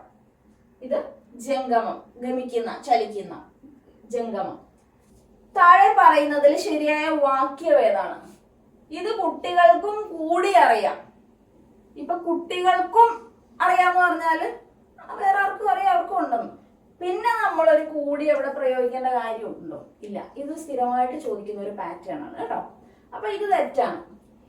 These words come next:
ഇനി അവർ ഓരോ വീട് തോറും കയറി. ഓരോ എന്ന് പറഞ്ഞാലും തോറും എന്ന് പറഞ്ഞാലും ഒരേ അർത്ഥമാണ് വരുന്നത്,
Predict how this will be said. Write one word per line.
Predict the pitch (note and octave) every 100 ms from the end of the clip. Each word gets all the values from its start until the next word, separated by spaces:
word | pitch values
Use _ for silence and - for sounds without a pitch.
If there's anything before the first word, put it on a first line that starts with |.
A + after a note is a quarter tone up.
| _
ഇനി | E4+ E4+ - D4+
അവർ | F4+ F#4 D#4+
ഓരോ | E4 F#4 G#4 G#4 G4+
വീട് | F4 E4 F4 G#4 G#4+
തോറും | - C#4 D#4 F#4 F#4
കയറി. | E4+ A#3 G#3+ A3 A3 - - _ _ _ _ _ _
ഓരോ | C4 C4 C4 D4 D#4 F#4+ G#4+ G#4
എന്ന് | E4 E4+
പറഞ്ഞാലും | D#4 C4+ C4 B3+ C#4 D4+ D4+
തോറും | C#4+ D4 D4+ F#4 A4 F4+
എന്ന് | D#4 D4
പറഞ്ഞാലും | B3 A#3 A#3+ A#3+
ഒരേ | C4+ C#4 D4
അർത്ഥമാണ് | D4 D#4+ D4 C#4+ C#4
വരുന്നത്, | C4+ B3+ B3+